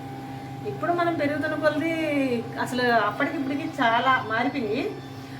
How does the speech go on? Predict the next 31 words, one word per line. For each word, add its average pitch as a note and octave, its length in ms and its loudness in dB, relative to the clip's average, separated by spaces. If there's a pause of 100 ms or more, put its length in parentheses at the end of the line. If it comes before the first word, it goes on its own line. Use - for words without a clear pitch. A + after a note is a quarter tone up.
(220)
అప్పుడైతే A#3+ 480 0
మంచి A3+ 340 -2
మంచిగా A3+ 460 2
చింతకాయలని, G#3+ 840 2
స్కూల్కి C#4+ 400 0
వెళ్ళినప్పుడు D4 320 2
కూడా C#4+ 200 6
ఇంటర్వ్యూలకు B3 460 0
ఇప్పుడు D#4+ 260 0
పడతారా B3+ 440 6
అని A#3+ 320 6
చెప్పేసి C4+ 300 -2
వెయిట్ A3+ 280 2
చేసేవారిని. B3 600 -2 (580)
చింతకాయలకి A3+ 840 0
పరిగెట్టి C4+ 320 2
వెళ్ళేవారం D4+ 420 6
అనమాట B3 260 0
మేము. A#3+ 540 -4
చి-, A3+ 120 -2
ఆ, G#3 220 0
ఎప్పుడు G#3 360 0
ఇంటర్వ్యూలు C4 380 2
కొడతారా, A3+ 560 4
ఎప్పుడు C4 360 -2
వెళ్దామా A3+ 380 2
అని B3 240 0
చెప్పేసి B3 280 -4
అలా A#3+ 480 2
కాసుకుని A#3 340 2
ఉండేవారిని. B3 680 2